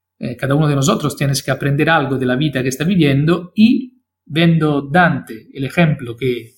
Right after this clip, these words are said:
en una dificultad extrema encuentra el maestro y se pone en camino, en marcha, con toda la dificultad que hay, para después ser más consciente, eh, y llegar,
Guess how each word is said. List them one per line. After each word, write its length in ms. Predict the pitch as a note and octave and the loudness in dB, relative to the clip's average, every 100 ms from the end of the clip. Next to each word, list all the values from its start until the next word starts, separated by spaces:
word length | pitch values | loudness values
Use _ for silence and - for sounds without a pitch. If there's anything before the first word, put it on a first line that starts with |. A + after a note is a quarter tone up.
| _ | _
en 140 | - C#3 | -8 -6
una 80 | |
dificultad 460 | C#3 - C#3 C#3 E3 | -6 -8 -8 -4 -2
extrema 460 | E3+ - F3 D3 B2+ | -2 0 0 0 -6
encuentra 340 | - D#3 D#3 | -6 -4 -2
el 60 | D3+ | -2
maestro 560 | D#3+ D#3+ C#3 - - - | -2 -2 -4 -8 -12 -10
y 100 | E3+ | -8
se 120 | - | -8
pone 380 | - F3 D#3 D#3 | -2 0 0 -6
en 140 | E3 C#3+ | -12 -6
camino, 360 | C#3+ G#3 G3+ | -2 2 2
en 60 | C#3 | 2
marcha, 480 | F3 F#3+ - A#2+ A2 _ _ _ _ | 0 -2 -4 -12 -14 _ _ _ _
con 140 | E3 | -2
toda 200 | - - | -2 -2
la 40 | |
dificultad 520 | D3+ - D3+ D#3+ F3+ F3 | -2 -2 -2 0 -2 -2
que 120 | F#3+ | 0
hay, 200 | A3 C4 - - _ _ - | 2 0 -4 -14 _ _ -2
para 200 | D3 C#3 | 0 0
después 840 | D3 - D#3+ F#3 - - - _ | -2 -2 0 0 -2 -6 -14 _
ser 300 | - - C3 | -6 -2 0
más 300 | C3+ E3+ F3 | 0 0 0
consciente, 840 | - C#3+ - C#3+ C3+ B2 D3+ G#3 - - _ _ | -4 -6 -4 -4 -4 -4 -6 -6 -10 -20 _ _
eh, 240 | - C#3 C3 | -8 -6 -2
y 140 | E3+ | 2
llegar, 540 | D#3 E3+ E3 E3 F#3 | 4 4 4 4 2